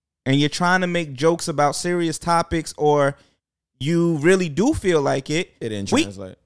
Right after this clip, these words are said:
Speaker 1: we can't tell the difference.
Speaker 2: Yeah, we don't know if you being serious or if you joking.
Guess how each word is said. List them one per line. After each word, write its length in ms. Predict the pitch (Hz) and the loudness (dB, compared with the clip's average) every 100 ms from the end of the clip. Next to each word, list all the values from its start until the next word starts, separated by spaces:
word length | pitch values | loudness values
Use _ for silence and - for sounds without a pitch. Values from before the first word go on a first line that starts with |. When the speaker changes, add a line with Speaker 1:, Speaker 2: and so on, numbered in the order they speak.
| - | -2
Speaker 1:
we 120 | 269 | -2
can't 300 | - 247 240 | 0 -2 0
tell 220 | - 508 | 0 0
the 80 | 466 | 2
difference. 560 | 539 302 165 98 90 - | 2 2 0 -6 -10 -16
Speaker 2:
Yeah, 160 | _ - | _ -6
we 80 | 107 | -6
don't 200 | 104 107 | -6 -10
know 140 | 110 | -10
if 100 | 98 | -8
you 120 | 104 | -6
being 180 | 107 101 | -4 -4
serious 320 | 104 123 135 | -4 -2 -4
or 40 | 92 | -6
if 80 | 87 | -8
you 140 | 104 | -10
joking. 420 | 92 117 139 87 | -4 -4 -4 -12